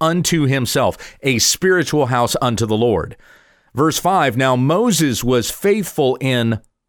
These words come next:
all his house as a servant." That's an Old Testament reference there.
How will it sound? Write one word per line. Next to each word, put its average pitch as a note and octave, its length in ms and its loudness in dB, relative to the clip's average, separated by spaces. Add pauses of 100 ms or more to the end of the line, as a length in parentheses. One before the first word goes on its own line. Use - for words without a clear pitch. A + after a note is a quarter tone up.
(140)
all F3 340 4
his E3 380 2
house A#2 400 0
as C3+ 280 0
a A#2+ 120 2
servant." G#2+ 580 0
That's A#2+ 180 -2
an C3+ 60 0
Old D3+ 180 0
Testament G#2 400 -2
reference F2 380 -2
there. D#2 320 0